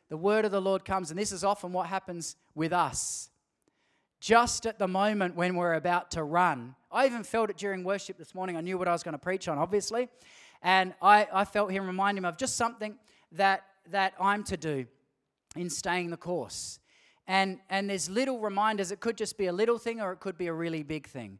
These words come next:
But whatever it is, stay the course, unless he tells you to change direction. And I would wait for multiple confirmations of that, because more often than not, in my life and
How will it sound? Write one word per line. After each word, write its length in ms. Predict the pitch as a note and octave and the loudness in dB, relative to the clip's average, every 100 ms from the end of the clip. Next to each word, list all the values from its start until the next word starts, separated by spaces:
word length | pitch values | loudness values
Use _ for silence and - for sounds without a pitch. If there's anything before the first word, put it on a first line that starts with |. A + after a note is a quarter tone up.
| - - | -20 -4
But 140 | E3 D#3+ | -2 0
whatever 480 | F3 F#3+ A3+ A3 G#3 | 2 2 0 0 0
it 80 | |
is, 420 | F#3+ D#3 C#3 - - _ _ | 2 0 -4 -8 -12 _ _
stay 320 | - - F#3 | -8 2 2
the 100 | F3 | 2
course, 440 | - F#3+ D3+ A#2 - - | -4 -2 -2 -4 -10 -8
unless 600 | F#3+ F#3 G#3+ D4 C#4 - - _ | -4 0 2 2 2 -4 -8 _
he 140 | A#3+ A#3 | -6 -4
tells 480 | - B3+ B3 - | 0 0 0 -4
you 120 | F#3 F3 | -4 -2
to 80 | F3 | -4
change 380 | G3 F3+ F3 - | -2 -2 -4 -4
direction. 640 | D#3 E3+ E3 - B2+ G2+ - - | 0 0 -2 -8 -8 -10 -16 -10
And 160 | F3 G#3 | 2 6
I 120 | B3 | 6
would 160 | A3 | 6
wait 200 | G#3 G#3+ | 2 0
for 140 | - F#3+ | -2 0
multiple 720 | F#3+ A3 G#3+ F#3+ G3 F3+ E3+ - - | 2 2 0 -2 2 2 0 -10 -4
confirmations 800 | G3 - D#3+ D#3+ E3+ - C#3 B2+ | -4 -2 -2 -2 -2 -4 -8 -10
of 100 | G#2 | -10
that, 200 | B2 G2 - - | -12 -12 -20 -12
because 260 | F#3 G3 F3+ | -8 -8 -4
more 340 | A3 C#4 C#4 | 4 6 8
often 460 | B3+ A#3+ A3 G#3 F#3+ _ _ - | 6 2 -6 -10 -10 _ _ -8
than 200 | E3+ E3+ | -4 4
not, 380 | G#3+ F3+ - - | 6 6 4 -6
in 140 | D3+ | -10
my 280 | E3 A3 A#3+ | -2 4 4
life 400 | G#3+ G3+ G#3 - | 6 6 4 2
and 180 | D#3 D3 | -8 -8